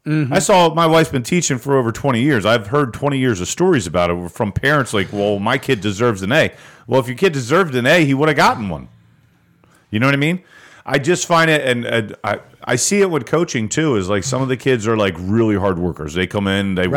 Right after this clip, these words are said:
Speaker 1: Right.
Speaker 2: they work late with me. And I, I told all the kids that I coach, "I will stay late with you any day if you want." And some kids do.
Speaker 1: Mm.
Speaker 2: Other kids put in the other work. Some kids just come to bullshit and social around.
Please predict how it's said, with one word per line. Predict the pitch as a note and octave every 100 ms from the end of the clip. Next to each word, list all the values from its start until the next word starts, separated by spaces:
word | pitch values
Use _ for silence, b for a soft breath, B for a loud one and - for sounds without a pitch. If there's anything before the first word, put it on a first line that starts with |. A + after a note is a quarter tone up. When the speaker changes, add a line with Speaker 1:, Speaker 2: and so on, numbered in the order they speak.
| D#3+
Speaker 1:
Right. | -
Speaker 2:
they | - G2+
work | F#2+ F#2 -
late | B2+ C#3+
with | C3+
me. | D3 C#3+
And | B2+
I, | C#3 C3+
I | C3+
told | - E3 D#3+ -
all | C#3+ E3 F3 F3+ F#3
the | E3+
kids | D#3+ D3
that | C3+
I | C#3
coach, | D3+ A#2+ - B B B
"I | A2+ D#3
will | F3
stay | - E3+ D3+
late | C#3 C#3
with | C3 A2+
you | G#2+ B2 -
any | B2 C#3+
day | B2 A#2+ A2+
if | G#2+
you | G2+
want." | F2 D2 - _ b b b b b b G#2
And |
some | F2 E2
kids | - A#2+ A#2+
do. | A#3+ - _ _ _ _ _ -
Speaker 1:
Mm. | B2 A#2+ A2+
Speaker 2:
Other | G#2+
kids | - A2
put | - A#2+
in | A#2+
the | A#2+
other | B2 B2+
work. | E3+ E3 - - _ _ _ _ _ _ _ _ _ _ _
Some | E3 G#3+
kids | F#3 B2
just | B2+ -
come | C#3+ A#2+
to |
bullshit | F#2 A#2 A2+ A#2+
and | F#2
social | F2+ F#2+ - F2+
around. | C3+ C#2+